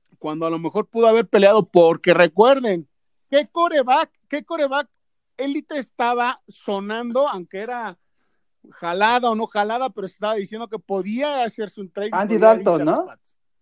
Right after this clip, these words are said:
Speaker 1: Aaron Rodgers se comentó que en algún momento hubo pláticas, pero pues obviamente el, el, el jefe Rodgers, pues, ese es, ese es Packer,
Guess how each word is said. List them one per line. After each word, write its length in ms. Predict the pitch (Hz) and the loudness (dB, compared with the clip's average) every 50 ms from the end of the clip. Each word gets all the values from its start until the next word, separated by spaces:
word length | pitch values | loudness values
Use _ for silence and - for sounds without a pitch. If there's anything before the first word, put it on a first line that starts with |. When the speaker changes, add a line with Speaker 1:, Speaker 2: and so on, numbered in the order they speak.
| _ _ _ _ _ _ _ _ | _ _ _ _ _ _ _ _
Speaker 1:
Aaron 320 | - 202 214 254 294 277 | -8 -8 -6 -6 -6 -6
Rodgers 320 | 240 247 269 277 285 262 - | -4 -4 -4 -4 -6 -8 -10
se 140 | 285 214 - | -12 -12 -10
comentó 540 | - 202 190 185 180 175 180 - 226 240 | -8 -8 -8 -8 -10 -10 -10 -8 -8 -8
que 120 | 233 - 285 | -8 -10 -12
en 80 | 277 | -10
algún 340 | 247 202 180 170 214 254 269 | -10 -10 -10 -10 -10 -10 -8
momento 440 | 285 269 240 233 240 240 - - 254 | -8 -8 -8 -10 -10 -12 -14 -14 -10
hubo 180 | 226 254 247 - | -6 -6 -6 -6
pláticas, 840 | _ - 202 202 202 - 226 220 170 - 226 262 311 302 - _ _ _ _ _ _ _ _ _ _ _ _ | _ -6 -6 -6 -6 -8 -10 -14 -10 -6 -6 -4 -6 -6 -10 _ _ _ _ _ _ _ _ _ _ _ _
pero 240 | - 165 160 160 156 | -12 -10 -8 -8 -10
pues 160 | 131 - - | -12 -10 -8
obviamente 440 | 208 247 254 240 247 262 202 202 226 | -6 -6 -6 -6 -8 -8 -8 -6 -6
el, 180 | 196 170 175 - | -6 -6 -6 -8
el, 260 | 180 165 156 151 - - | -8 -10 -10 -10 -12 -12
el 140 | 170 151 - | -14 -12 -10
jefe 260 | - 208 233 - 269 | -10 -10 -6 -4 -4
Rodgers, 640 | 262 254 262 254 240 226 240 247 247 196 - - 143 | -4 -4 -4 -6 -6 -6 -6 -6 -8 -8 -12 -20 -20
pues, 440 | - _ _ - 113 120 123 135 147 | -20 _ _ -20 -20 -20 -20 -20 -20
ese 220 | 151 - 208 214 | -12 -6 -4 -2
es, 140 | 220 202 - _ | -2 -4 -6 _
ese 220 | - 170 175 170 214 | -6 -4 -4 -4 -6
es 100 | 196 - | -6 -4
Packer, 460 | _ - - 285 - - 190 - - | _ 0 0 2 0 -2 -8 -8 -10